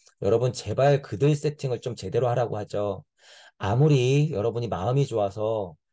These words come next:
저도 지금 없는 것보단 낫다고 얘기하는데 실제로는요. 여러분이 아무리 도덕적으로 완벽하다고 해서 물리적으로만 사랑에 충만하잖아요.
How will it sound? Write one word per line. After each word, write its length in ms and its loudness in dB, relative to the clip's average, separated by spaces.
저도 320 2
지금 480 2
없는 300 4
것보단 380 0
낫다고 420 -2
얘기하는데 920 -4
실제로는요. 1160 0
여러분이 400 2
아무리 540 2
도덕적으로 1120 -2
완벽하다고 720 -4
해서 440 -2
물리적으로만 1040 2
사랑에 720 -2
충만하잖아요. 1040 0